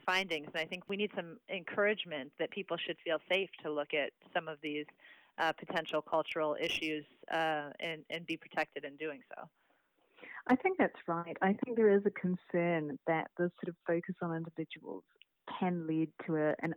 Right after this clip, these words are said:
Speaker 2: overly defensive approach to decision making and sort of receiving messages. But it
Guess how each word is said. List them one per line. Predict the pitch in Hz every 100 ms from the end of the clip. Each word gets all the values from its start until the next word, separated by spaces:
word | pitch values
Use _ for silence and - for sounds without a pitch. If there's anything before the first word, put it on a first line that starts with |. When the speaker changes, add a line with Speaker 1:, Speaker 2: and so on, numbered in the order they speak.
| -
Speaker 2:
overly | 170 175 - 156
defensive | 170 - - 170 - - 156 - - - - - - -
approach | 175 - - 175 - - -
to | 165
decision | 165 170 165 170
making | 156 151 156 - 151 - -
and | 156 151 156 170
sort | - 160
of | -
receiving | 175 - 175 160 160 156
messages. | 165 - 180 90 87 -
But | 175 147 - - - - _ _ _
it | -